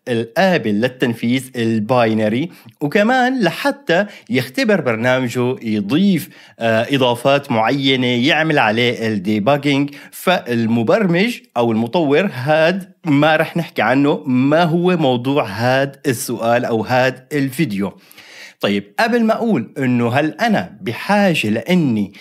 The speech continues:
أبني برنامجي من المصدر ولا لا؟ لأنه هاد السؤال، وخاصة بحالة الناس اللي بتستخدم لينوكس،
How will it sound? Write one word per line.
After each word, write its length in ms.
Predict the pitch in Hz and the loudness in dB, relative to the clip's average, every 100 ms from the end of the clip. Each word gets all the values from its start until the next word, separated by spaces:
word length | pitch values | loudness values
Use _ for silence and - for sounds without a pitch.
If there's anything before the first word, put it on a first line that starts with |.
| - - 170 | -20 -6 0
أبني 340 | 160 120 107 | 2 2 0
برنامجي 600 | 104 110 143 156 104 104 | 0 0 2 2 0 0
من 200 | 107 139 | 0 0
المصدر 500 | 120 147 - 117 107 | 0 -2 -2 -2 -2
ولا 220 | 131 117 | 0 0
لا؟ 220 | 107 143 - - | 0 -2 -6 -12
لأنه 480 | - 170 285 240 98 - | -2 0 2 0 -2 -4
هاد 400 | 107 202 214 135 | 0 2 2 -2
السؤال، 640 | 123 - 113 120 131 165 180 - | -8 -6 -2 2 2 0 -2 -10
وخاصة 880 | - - 202 220 190 - - 147 190 | -12 -2 0 2 0 -4 -2 0 0
بحالة 640 | 143 120 120 - 185 160 175 131 | 0 -2 -2 -2 0 0 0 -2
الناس 460 | 117 139 160 151 | 0 2 0 0
اللي 120 | 117 | -4
بتستخدم 760 | 107 - 123 117 104 131 113 104 - 135 | -4 -8 -6 -6 -4 -2 -2 -2 -6 -4
لينوكس، 720 | 120 123 147 151 139 196 | 0 2 4 4 2 0